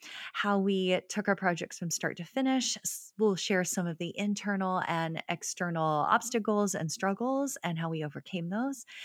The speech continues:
And then we'll share also how the experience changed our vision for future projects. Last,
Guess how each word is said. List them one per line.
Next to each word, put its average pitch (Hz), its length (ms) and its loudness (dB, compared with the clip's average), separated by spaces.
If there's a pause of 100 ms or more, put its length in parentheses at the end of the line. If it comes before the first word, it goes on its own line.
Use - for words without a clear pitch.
(460)
And 220 320 4 (160)
then 269 300 0
we'll 330 100 -2
share 247 320 2
also 208 440 4
how 185 300 0
the 180 160 2
experience - 540 -4
changed 175 320 -2
our 165 100 0
vision 160 640 -2
for 170 220 -2
future 262 380 -6
projects. - 680 -8 (960)
Last, 214 880 4